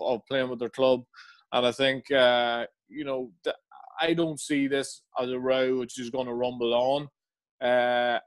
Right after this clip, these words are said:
as long as we get a handle on it and we keep the lines of communication open. Uh,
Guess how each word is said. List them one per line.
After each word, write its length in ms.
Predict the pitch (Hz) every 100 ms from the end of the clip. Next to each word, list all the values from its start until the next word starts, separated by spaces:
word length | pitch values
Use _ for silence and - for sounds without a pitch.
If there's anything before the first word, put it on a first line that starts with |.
| 143
as 220 | 123 123
long 400 | 135 139 143 139
as 600 | 127 123 123 117 107 - _
we 160 | 143 127
get 160 | 131 120
a 60 |
handle 420 | 113 127 127 127
on 200 | 123 123
it 80 | 117 - _
and 180 | 131 127
we 140 | 127
keep 320 | 113 - 147 - _ _
the 60 | 135
lines 380 | 131 127 123 120
of 60 |
communication 760 | 123 127 123 110 131 120 110 117
open. 360 | 127 131 139 135 _ _ _ _ -
Uh, 220 | 127